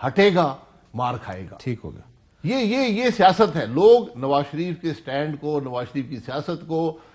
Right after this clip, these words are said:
Speaker 1: नवाज शरीफ की हुकूमत को कबूल करते हैं। अगर कोई ये साजिशें करेगा, डीलें करेगा अपने तौर पे, कभी कामयाब नहीं होगा।
Speaker 2: एक ब्रेक लेने दें।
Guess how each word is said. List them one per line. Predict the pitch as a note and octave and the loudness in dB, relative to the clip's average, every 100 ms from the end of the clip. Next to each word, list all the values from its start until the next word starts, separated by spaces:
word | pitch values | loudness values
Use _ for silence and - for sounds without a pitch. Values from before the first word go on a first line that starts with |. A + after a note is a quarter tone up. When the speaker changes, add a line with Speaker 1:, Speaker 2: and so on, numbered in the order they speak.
| - | -8
Speaker 1:
नवाज | C3+ C#3 | 0 2
शरीफ | C#3+ C#3 | 2 -2
की | B2+ | -4
हुकूमत | G#2 D3 E3+ D3+ | -6 -2 -2 0
को | D3+ | -2
कबूल | D3 C#3+ C#3+ | 4 4 4
करते | A2 G2 G2+ | 0 -10 -14
हैं। | D#2 - _ _ _ _ - | -16 -20 _ _ _ _ 0
अगर | E3+ F3+ | 2 2
कोई | - F#3 G#3+ - - | 2 0 0 -4 -6
ये | C3+ D#3+ | -2 -2
साजिशें | - C#3+ D3 G#3 E3+ | 2 2 2 0 0
करेगा, | D#3 D#3+ D3+ C#3 A#2+ - | -2 -2 -2 -2 -4 -6
डीलें | C#3 F3 G3+ D#3+ | -2 2 2 0
करेगा | D#3 E3 D3+ | 0 0 -2
अपने | C3 D3+ | -2 -4
तौर | C#3 D3 | 0 0
पे, | D3 D3+ B2+ - _ - | 0 -4 -6 -8 _ -4
कभी | A3+ A3+ | -2 0
कामयाब | E3 D3 C3 A#2+ | 0 0 0 -4
नहीं | A2+ | -8
होगा। | G2 E2 - _ _ _ _ - _ - | -10 -14 -20 _ _ _ _ -20 _ -6
Speaker 2:
एक | G3+ F3+ | -4 4
ब्रेक | G3 A3 | 4 4
लेने | F3 | 2
दें। | C3 C3 | 0 -4